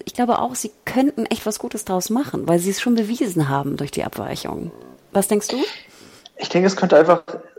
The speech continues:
Speaker 2: je nachdem, wie es natürlich jetzt ausgeht, aber es kann eine sehr, sehr schöne Ergänzung sein. Ich finde, ein Spin-off ist für mich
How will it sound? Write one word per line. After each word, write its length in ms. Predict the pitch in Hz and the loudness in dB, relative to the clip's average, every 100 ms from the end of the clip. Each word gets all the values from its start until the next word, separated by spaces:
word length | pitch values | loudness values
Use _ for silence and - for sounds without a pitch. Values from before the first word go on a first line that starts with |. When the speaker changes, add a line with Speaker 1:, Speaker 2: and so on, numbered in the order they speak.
| - | -6
Speaker 2:
je 200 | - 175 | 2 4
nachdem, 400 | 202 202 185 175 | 4 6 4 6
wie 20 | |
es 140 | 170 | 2
natürlich 400 | 165 156 151 143 | 2 0 0 0
jetzt 160 | 139 123 | 0 0
ausgeht, 440 | 82 151 - 151 | 0 0 0 -2
aber 140 | 127 131 | 2 0
es 120 | 131 | 0
kann 160 | - 175 | -2 0
eine 120 | 165 | 4
sehr, 200 | 151 160 | 6 6
sehr 120 | 156 | 4
schöne 260 | - 160 127 | 0 0 2
Ergänzung 600 | 123 139 139 151 120 - | 4 4 2 0 -10 -6
sein. 240 | 117 107 | -4 -4
Ich 100 | 117 | -4
finde, 240 | - - | -8 -8
ein 60 | - | -14
Spin-off 480 | - 165 185 - - | -4 -2 -2 -4 -8
ist 140 | 170 | -14
für 120 | - | -8
mich 420 | 160 160 160 - | -4 -2 -4 -8